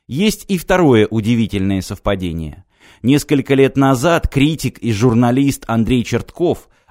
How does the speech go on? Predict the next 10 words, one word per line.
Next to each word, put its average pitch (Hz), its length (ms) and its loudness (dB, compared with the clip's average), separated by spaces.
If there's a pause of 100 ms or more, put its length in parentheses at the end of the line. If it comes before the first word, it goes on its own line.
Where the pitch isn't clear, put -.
автор 120 360 -2
концепции 120 680 -2
сборников 113 720 0
«Время 113 420 2
учеников» 117 760 0 (320)
и 113 240 0
многих 117 480 2
других 143 420 0
интереснейших 113 760 -2
проектов, 113 580 -2